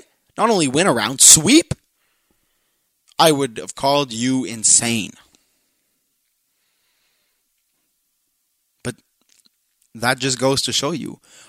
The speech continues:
what coaching can do. Barry Trotz has instilled a philosophy on the island of hard work, solid defensive zone coverage, and just doing your job.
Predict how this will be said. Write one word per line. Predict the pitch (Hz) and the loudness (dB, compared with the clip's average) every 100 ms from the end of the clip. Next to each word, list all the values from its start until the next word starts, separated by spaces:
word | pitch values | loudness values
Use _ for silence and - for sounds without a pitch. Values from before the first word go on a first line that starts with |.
| _ | _
what | - 120 127 - - _ | -12 -4 -4 -4 -12 _
coaching | - 156 - 151 156 | -2 2 2 -2 -6
can | - 156 | -8 -8
do. | 117 - - _ _ _ _ _ _ _ _ _ _ _ - - - _ _ | -8 -12 -18 _ _ _ _ _ _ _ _ _ _ _ -20 -20 -20 _ _
Barry | 139 160 | 0 0
Trotz | - 156 156 - | 4 4 4 2
has | 120 | -2
instilled | 127 117 - 151 147 | 0 -2 0 0 0
a | |
philosophy | 123 113 113 127 143 131 - 131 | -4 -6 2 2 2 -2 -4 -2
on | 123 120 | -2 -4
the | 120 | -2
island | 117 131 127 120 - - - - _ _ _ _ _ - | -2 -2 -4 -10 -14 -20 -20 -20 _ _ _ _ _ -8
of | 107 107 | -8 -6
hard | - 131 151 | 2 4 4
work, | 127 135 147 - - - _ - | 2 -2 -2 -8 -20 -20 _ -4
solid | - - 139 156 156 151 113 | 4 6 8 6 6 2 -2
defensive | 151 - 139 135 - 120 | -6 -2 -2 0 -2 0
zone | 117 127 123 | -4 -4 -6
coverage, | - 123 123 123 - - _ _ _ _ _ _ _ _ _ _ - | -6 -4 -4 -6 -10 -12 _ _ _ _ _ _ _ _ _ _ -10
and | 120 120 - - _ _ | -8 -8 -12 -20 _ _
just | - 131 - - _ - | -6 -4 -4 -8 _ -6
doing | 127 127 117 _ | -4 -4 -8 _
your | - 120 120 110 _ | -6 -2 -2 -6 _
job. | 127 131 110 | -2 -2 -2